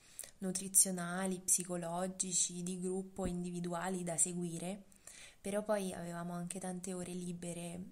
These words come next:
da dover occupare noi e lì ti reinventi qualsiasi cosa, sei fuori dal mondo, fuori dai social, fuori da parenti, amici e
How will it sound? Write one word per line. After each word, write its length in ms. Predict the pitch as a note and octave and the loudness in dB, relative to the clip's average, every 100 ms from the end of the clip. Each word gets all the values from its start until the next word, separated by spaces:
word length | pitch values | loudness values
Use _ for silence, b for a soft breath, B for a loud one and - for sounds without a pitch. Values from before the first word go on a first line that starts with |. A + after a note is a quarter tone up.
| - - | -16 -8
da 200 | F3+ E3+ | -6 -4
dover 280 | F3+ F3 F3 | -4 -4 -6
occupare 500 | F3 - F3+ F3 F3 | -8 -8 -4 -4 -4
noi 340 | E3+ E3 E3+ F#3 B B B B - | -6 -6 -10 -14 B B B B -14
e 140 | A#3 | -8
lì 460 | F#3+ G3+ B3 A#3 F3+ | -6 -4 -6 -6 -6
ti 120 | F3 | -8
reinventi 520 | E3+ E3+ E3+ E3+ F3 F#3 | -8 -8 -8 -8 -8 -6
qualsiasi 480 | F3+ - F#3 F3+ | 2 4 6 2
cosa, 460 | F3+ F#3 F3 F#3 E3 - - | 0 -4 -2 -4 -8 -16 2
sei 280 | - G3 F3+ | 6 6 2
fuori 260 | A#3 B3 | 0 2
dal 200 | A3+ G#3+ | 2 2
mondo, 580 | G#3 F3 D#3+ F3 E3+ E3+ - B B B B B | 0 -2 -2 -4 -4 -8 -12 B B B B B
fuori 320 | - A#3+ A#3+ | -2 2 2
dai 180 | G3+ G3 | 4 10
social, 800 | - A3+ C4 C#4 C4+ C4+ C#4 C#4 - - - - - | 10 10 8 6 4 -4 -4 -8 -16 -20 -18 -18 -6
fuori 540 | - - A#3 A#3+ A3 | -2 2 2 2 0
da 360 | G#3 G#3 G3+ G3+ | 0 0 -2 -2
parenti, 560 | G#3+ G#3 G#3 G#3 G3+ G#3+ | -2 0 -2 -2 -2 0
amici 920 | G3+ G3+ G3+ G3 G#3+ G3+ G3 G3 - - - - - | 0 2 8 10 10 8 0 -4 -8 -16 -20 -16 -8
e 260 | A2 G#2 | -8 -8